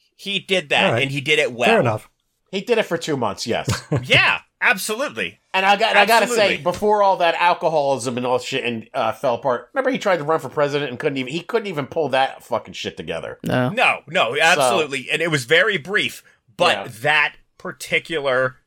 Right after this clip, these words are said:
Speaker 1: trauma forced him to be a better version of, of Rudy Giuliani.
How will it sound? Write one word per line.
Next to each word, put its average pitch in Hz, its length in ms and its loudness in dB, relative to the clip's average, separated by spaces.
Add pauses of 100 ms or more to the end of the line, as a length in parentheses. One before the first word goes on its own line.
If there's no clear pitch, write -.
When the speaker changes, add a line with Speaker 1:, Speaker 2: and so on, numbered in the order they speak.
(140)
Speaker 1:
trauma 147 640 0 (360)
forced - 580 0
him 135 500 -2 (180)
to 151 120 -2
be 135 240 -2
a 123 80 2
better 127 460 0
version 117 600 -2
of, 104 420 -2 (420)
of 117 260 -2
Rudy 113 260 -6
Giuliani. 98 640 -4